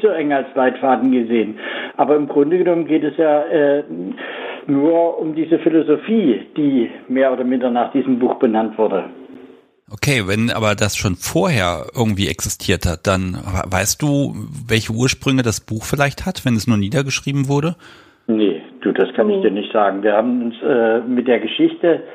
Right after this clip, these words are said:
Speaker 1: der Geschichte der O nicht weiter beschäftigt.
Speaker 3: Aber, ähm, mein,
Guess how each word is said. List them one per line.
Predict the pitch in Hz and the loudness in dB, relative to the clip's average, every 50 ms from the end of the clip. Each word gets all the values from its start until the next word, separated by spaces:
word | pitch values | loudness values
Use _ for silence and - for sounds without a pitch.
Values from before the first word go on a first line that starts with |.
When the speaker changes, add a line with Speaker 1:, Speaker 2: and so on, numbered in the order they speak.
| - - _ | -20 -6 _
Speaker 1:
der | - - | 0 2
Geschichte | - 127 123 - 151 139 - - 131 120 | 2 2 2 2 0 0 4 2 2 2
der | 127 113 127 | 4 2 2
O | 123 123 123 | 4 2 2
nicht | 123 120 123 120 - | 2 2 0 0 0
weiter | 117 110 107 | 0 0 0
beschäftigt. | 101 - 98 - 113 107 - - 110 - - - - - - - - - - - - - - - - _ _ _ _ _ _ - | -2 -4 -2 -2 -2 -2 -2 -4 -6 -6 -6 -10 -16 -18 -16 -14 -12 -12 -10 -10 -12 -14 -16 -20 -20 _ _ _ _ _ _ -4
Speaker 3:
Aber, | - 202 208 214 202 202 202 - | -2 0 2 4 4 2 2 2
ähm, | 220 208 214 208 202 208 208 - - - - - - - - - - - - - | 2 4 4 4 2 0 -4 -6 -14 -20 -20 -20 -20 -20 -20 -18 -16 -16 -6 -2
mein, | 220 202 208 226 240 247 | 2 4 4 4 4 2